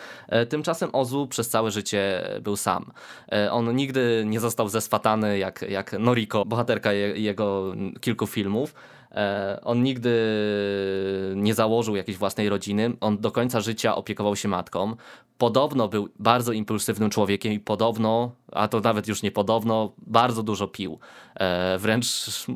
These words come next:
używało się słowa alkoholik wobec jego osoby. Tak patrząc na tą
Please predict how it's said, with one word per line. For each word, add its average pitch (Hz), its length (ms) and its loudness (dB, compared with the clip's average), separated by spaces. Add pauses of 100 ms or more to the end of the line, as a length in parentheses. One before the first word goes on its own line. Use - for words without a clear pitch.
(160)
używało 135 440 4
się 127 120 -6
słowa 104 380 -2
alkoholik 101 500 -4
wobec 90 280 -10
jego 85 180 -12
osoby. 82 380 -10 (760)
Tak 151 280 -2
patrząc 165 400 -2
na 110 120 0
tą 107 160 -4